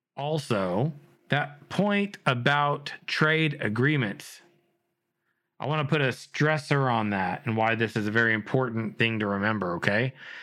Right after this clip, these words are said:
It's not gonna be as simple, and I, I feel like it's important for people to, like, really hear me on this. It's not gonna be as simple as, like, just leveling your mo-, node via X P, right? It's not gonna be that simple. You got, what is the node type?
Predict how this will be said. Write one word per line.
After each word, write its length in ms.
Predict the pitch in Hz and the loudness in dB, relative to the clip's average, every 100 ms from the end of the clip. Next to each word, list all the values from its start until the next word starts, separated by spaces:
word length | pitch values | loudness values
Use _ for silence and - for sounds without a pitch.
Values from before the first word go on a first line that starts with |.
| - | -16
It's 120 | - | -2
not 280 | 131 147 151 | 0 2 2
gonna 200 | 151 139 | 2 2
be 200 | 139 139 | 2 2
as 120 | 113 | 0
simple, 640 | - 143 123 101 90 90 _ _ _ - _ _ _ _ _ - | 0 -2 0 -2 -2 -8 _ _ _ -20 _ _ _ _ _ -8
and 260 | 110 98 98 | -4 -2 0
I, 140 | 98 104 | -2 0
I 100 | 110 | -2
feel 160 | - 135 | 2 0
like 120 | 123 | 2
it's 140 | 101 | 0
important 280 | 107 120 107 | 0 -2 -2
for 60 | 98 | -2
people 260 | 113 104 | -2 0
to, 40 | 104 | 0
like, 160 | 98 | 0
really 200 | 110 107 | 0 0
hear 140 | 104 107 | 0 0
me 100 | 98 | -2
on 160 | 90 | -2
this. 200 | 87 87 | -4 -4
It's 180 | - - | -6 0
not 140 | 135 160 | 0 2
gonna 120 | 151 | 2
be 120 | 147 | 2
as 120 | 110 | 2
simple 360 | - 113 127 123 | 0 0 0 0
as, 100 | 110 | 0
like, 180 | 107 98 | 0 0
just 240 | 104 101 | -4 -2
leveling 440 | 101 107 107 107 | 0 0 0 0
your 80 | 98 | 0
mo-, 180 | 98 101 | -2 -2
node 320 | 98 101 95 | 0 0 0
via 180 | 98 92 | -2 0
X 220 | 92 90 | -2 -4
P, 380 | - 85 73 - _ _ _ - | -4 -4 -4 -12 _ _ _ -6
right? 300 | 104 104 143 _ _ _ _ _ _ _ _ _ _ - | -2 -2 -4 _ _ _ _ _ _ _ _ _ _ -8
It's 120 | - | -2
not 140 | 143 | 2
gonna 100 | 131 | 2
be 140 | 120 110 | 2 2
that 180 | 95 | 0
simple. 460 | - 110 98 87 80 | 0 -2 -2 -6 -6
You 120 | 104 110 | -4 0
got, 300 | 107 - 104 | 0 0 -2
what 160 | 117 | 0
is 120 | 151 | 2
the 80 | 160 | 2
node 320 | 156 143 156 | 2 0 -2
type? 440 | 139 104 92 113 | 0 0 0 -2